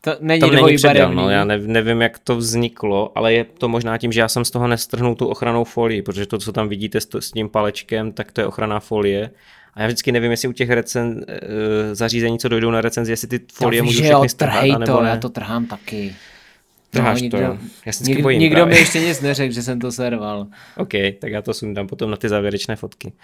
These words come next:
Speaker 2: Takže to jako, ta fo-, folie totiž ona na tom slunku jako dělá takové divné odrazy a tak dál,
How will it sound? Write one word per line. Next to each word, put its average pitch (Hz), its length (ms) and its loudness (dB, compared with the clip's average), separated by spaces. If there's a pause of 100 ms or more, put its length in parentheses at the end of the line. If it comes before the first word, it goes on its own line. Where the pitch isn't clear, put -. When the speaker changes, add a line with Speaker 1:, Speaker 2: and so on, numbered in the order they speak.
(440)
Speaker 2:
Takže 117 220 0
to 143 100 2
jako, 143 280 2 (280)
ta 139 80 -2
fo-, - 240 -6 (100)
folie 143 320 0
totiž 147 240 -2
ona 147 160 2
na 143 120 0
tom 147 160 -4
slunku 143 360 -4
jako 135 200 -4
dělá 131 180 0
takové 135 300 0
divné 131 260 0
odrazy 120 420 0
a 120 40 -2
tak 123 180 -6
dál, 107 300 -2